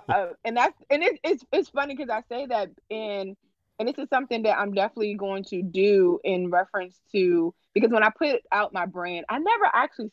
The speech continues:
said what a rich auntie is, right? Um, I did a pop-up shop a couple of weeks ago. Well, it's actually been a couple months now.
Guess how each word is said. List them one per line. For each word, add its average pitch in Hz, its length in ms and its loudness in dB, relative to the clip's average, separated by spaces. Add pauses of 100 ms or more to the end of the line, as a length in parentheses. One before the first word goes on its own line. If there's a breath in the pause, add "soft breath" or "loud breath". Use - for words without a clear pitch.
(100)
said 202 220 2
what 180 180 -8
a 170 80 -8
rich 175 280 -8 (120)
auntie 156 500 -10
is, - 180 -20
right? 170 400 2 (480)
Um, 196 140 4
I 202 60 6
did 277 140 2
a 277 40 4
pop-up 269 400 -2
shop 180 340 -4
a 208 100 -10
couple 202 260 -8
of 202 60 0
weeks 226 220 -8
ago. 160 380 -4
Well, 185 200 -2 (160)
it's - 160 -8 (160)
actually 208 240 -8
been 180 120 -6
a - 20 -14
couple 180 180 -6
months 165 260 -6
now. 127 300 -4